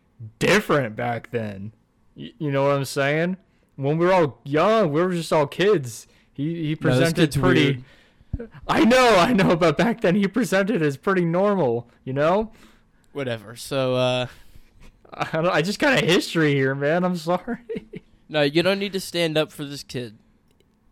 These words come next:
Speaker 1: I'm not. I'm just telling you the truth.
Speaker 2: Okay, so, so
Speaker 1: That it wasn't always like this.
Speaker 2: And then there's the guy, Sam, with n-, with no jawline, no chin at all. And, uh, so we're like, "Oh, what do you do?"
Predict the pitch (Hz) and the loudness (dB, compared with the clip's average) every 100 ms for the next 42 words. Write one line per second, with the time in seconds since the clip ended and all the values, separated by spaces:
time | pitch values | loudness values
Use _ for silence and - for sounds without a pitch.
0 | _ _ 139 147 175 160 107 - _ _ | _ _ -4 0 2 2 -2 -10 _ _
1 | _ - 131 139 160 151 147 135 - 139 | _ -14 -12 -4 -2 0 0 -4 -4 -2
2 | 139 135 151 131 - - 151 135 139 143 | -2 -2 -6 -8 -10 -8 -2 0 0 0
3 | 139 131 135 139 127 123 123 120 107 107 | -2 0 0 0 -2 -4 -4 -6 -10 -10
4 | - _ - - _ - 147 151 147 151 | -16 _ -20 -20 _ -8 -4 -4 -4 -8
5 | - 139 139 143 - 147 135 123 123 139 | -6 -4 -2 -4 -6 -2 -2 -2 -6 -8
6 | 131 127 127 - 127 113 127 127 131 131 | -10 -8 -10 -8 -10 -10 -6 -2 -2 -2
7 | 127 123 123 104 107 117 131 127 131 - | -6 -6 -8 -12 -14 -12 -8 -6 -6 -6
8 | 127 120 120 107 110 123 123 120 120 120 | -6 -8 -10 -12 -12 -10 -10 -10 -12 -14
9 | - - _ _ _ - _ _ - - | -16 -20 _ _ _ -20 _ _ -12 -4
10 | 143 143 135 135 143 151 143 139 135 | -4 -2 -2 0 0 0 0 -2 -4